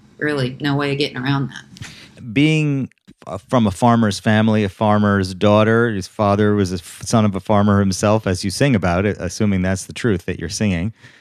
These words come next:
Speaker 1: Yep.
Speaker 2: Um, studying philosophy, becoming a professional musician, identifying as part of an artist's community, this doesn't seem like something that was particularly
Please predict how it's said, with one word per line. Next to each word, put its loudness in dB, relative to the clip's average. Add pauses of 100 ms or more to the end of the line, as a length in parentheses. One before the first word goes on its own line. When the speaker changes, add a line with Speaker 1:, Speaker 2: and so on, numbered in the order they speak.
(340)
Speaker 1:
Yep. 4
Speaker 2:
Um, 0 (500)
studying 2
philosophy, 2 (120)
becoming 4
a 2
professional 2
musician, 2 (540)
identifying 2
as -2
part 0
of 0
an 0
artist's 0
community, 2 (420)
this -2
doesn't 2
seem 2
like 0
something 0
that 0
was -4
particularly 0